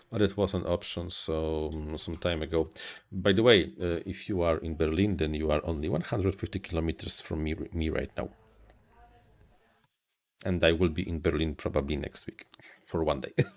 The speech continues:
<laughs> Um, yes, so, so something, I'm not sure if they have a local store, but they are Berlin based, uh, so you can, uh, check that.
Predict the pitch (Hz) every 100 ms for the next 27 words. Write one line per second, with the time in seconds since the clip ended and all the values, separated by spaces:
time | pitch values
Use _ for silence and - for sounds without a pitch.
0 | - 330 - 320 302 294 277 - - -
1 | - - 165 117 117 120 117 110 110 107
2 | 104 101 - - - 95 - 135 123 120
3 | - 131 120 147 135 - 131 - 139 143
4 | 151 - 165 143 113 139 135 - 165 131
5 | 127 131 120 113 - - 135 131 110 107
6 | 98 95 104 101 98 98 92 101 98 95
7 | 92 85 98 95 95 92 - - 90 87
8 | 85 85 80 - 87 82 80 82 80 -
9 | 85 78 78 78 85 85 - 101 82 95